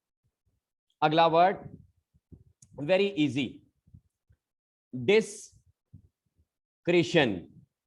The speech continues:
डिस्क्रिशन। ये तो चलिए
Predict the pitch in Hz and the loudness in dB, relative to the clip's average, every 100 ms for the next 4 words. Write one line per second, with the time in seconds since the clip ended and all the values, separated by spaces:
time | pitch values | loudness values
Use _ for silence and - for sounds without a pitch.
0 | _ _ _ _ _ - 90 190 233 - | _ _ _ _ _ -8 2 2 2 -2
1 | - _ - - 156 143 135 135 95 82 | -18 _ -20 -6 0 0 0 -2 -2 -8
2 | _ _ _ _ _ _ 185 185 165 156 | _ _ _ _ _ _ -2 0 0 2
3 | 156 156 143 - | 2 2 -2 -10